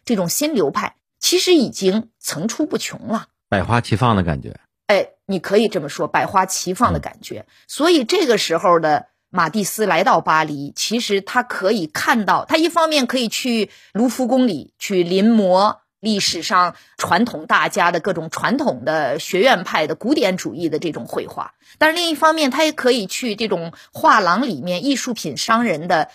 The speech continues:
Speaker 1: 商店里看到印象派的呀，看到什么象征主义的呀，看到写实主义的呀，就说他那个时代环境给予他的各种丰富的
Speaker 2: 嗯。对。
Speaker 1: 各种流派，他还是可以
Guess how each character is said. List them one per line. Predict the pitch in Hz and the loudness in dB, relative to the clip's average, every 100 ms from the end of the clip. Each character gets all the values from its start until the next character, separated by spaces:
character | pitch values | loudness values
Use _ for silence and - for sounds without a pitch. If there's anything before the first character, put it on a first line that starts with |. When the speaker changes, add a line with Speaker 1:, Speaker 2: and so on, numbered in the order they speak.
| - | -6
Speaker 1:
商 | - 269 349 | 0 0 2
店 | 392 240 | 0 -2
里 | - - _ _ | -6 -14 _ _
看 | - 311 226 | -4 0 0
到 | 180 160 | 2 0
印 | 156 190 160 | 0 -4 -4
象 | - 151 151 | -4 -6 -6
派 | - 185 156 | -4 0 0
的 | 151 | 0
呀， | 151 156 156 - _ | 0 0 -2 -12 _
看 | - 208 175 | -4 -2 2
到 | 175 | 0
什 | - 170 | 0 -4
么 | 175 | -4
象 | - 202 175 | 0 0 0
征 | 190 202 | -2 -2
主 | 160 101 | -6 -6
义 | 208 208 | -4 0
的 | 190 | 2
呀， | 185 185 - - | 2 2 -2 -14
看 | - 254 | -4 2
到 | 233 | 2
写 | 220 - 139 | 2 -2 -4
实 | 151 - 226 | -4 -4 -6
主 | 247 156 | -4 -6
义 | 185 190 | -4 -2
的 | 165 | 2
呀， | 165 170 - _ _ _ | 2 0 -6 _ _ _
就 | 370 | -2
说 | 339 370 | -2 -4
他 | - | -4
那 | 392 | -4
个 | 359 | -2
时 | - - 254 | -2 -2 2
代 | 311 233 - _ _ | 2 2 -4 _ _
环 | - 180 196 | 0 0 0
境 | 302 285 | 0 -2
给 | 226 165 | 0 0
予 | 123 320 | 2 0
他 | - 208 202 | -2 -2 -2
的 | 190 165 | 0 0
各 | 285 | -2
种 | 214 170 | -2 -8
丰 | - 359 392 | -4 -4 -2
富 | 403 - 523 208 | -6 -2 0 0
的 | 143 - _ | -2 -6 _
Speaker 2:
嗯。 | 101 | -10
对。 | 80 - - | -10 -16 -2
Speaker 1:
各 | 294 | 0
种 | 254 | 2
流 | 190 180 226 | 4 4 2
派， | - 302 - _ _ | 2 0 0 _ _
他 | - | -4
还 | 311 285 | 2 2
是 | 339 381 | 2 0
可 | 262 214 | 0 2
以 | 262 214 190 170 | 2 2 -4 -6